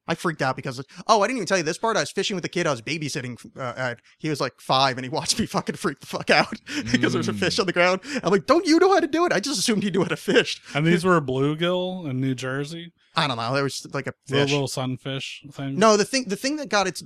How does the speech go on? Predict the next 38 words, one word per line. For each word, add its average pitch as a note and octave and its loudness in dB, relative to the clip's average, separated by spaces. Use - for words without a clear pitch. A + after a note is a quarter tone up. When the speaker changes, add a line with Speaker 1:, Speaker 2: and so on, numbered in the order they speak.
Speaker 1:
I, F3 0
I E3 4
got E3 2
the D3+ -2
hook D#3+ -2
caught D3+ 2
in, B2+ -4
I B2 -4
think, D#3+ -4
was, C3+ -4
like, C3 -4
a, A2+ -2
it G#3 -2
was F#3+ -2
bass C#3 0
shaped. A#2+ -6
It D3+ -4
wasn't D3 0
a A2 -8
sunfish. A2 -10
It D3+ -6
was, C#3 -4
Speaker 3:
Mm. - 0
Speaker 1:
like, C#3 -2
it E3 -2
was E3 0
either F#3 6
bass C#3+ 2
or C#3 -2
there's C#3+ -4
some D3 0
similar C3 0
looking, B2 -6
Speaker 3:
Sure. A2+ -8
Speaker 1:
uh, A2+ 0
fish - -6
to A2 -8
it. G#2+ -12